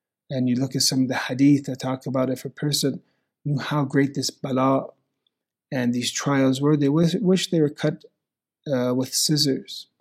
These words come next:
If we really knew how great it was, not that you, you ever want that.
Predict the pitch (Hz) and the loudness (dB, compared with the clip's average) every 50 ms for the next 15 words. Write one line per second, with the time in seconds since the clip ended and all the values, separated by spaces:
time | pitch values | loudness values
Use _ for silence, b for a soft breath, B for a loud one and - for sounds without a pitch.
0 | _ - - - 139 135 151 170 165 160 151 156 147 139 131 127 127 127 123 135 | _ -10 -2 0 2 4 6 8 8 8 8 8 6 4 2 2 -2 -2 0 2
1 | 139 139 127 131 123 143 135 - 151 156 165 160 - 160 147 143 139 139 143 135 | 2 2 2 0 -2 -4 -4 0 2 2 2 4 6 4 4 4 4 4 6 6
2 | 139 160 156 147 139 139 143 151 156 160 151 139 131 135 135 135 147 156 151 - | 6 4 2 2 2 4 4 4 4 4 4 4 4 2 2 4 4 2 2 0
3 | - 131 123 - - - | -4 -8 -8 -8 -12 -18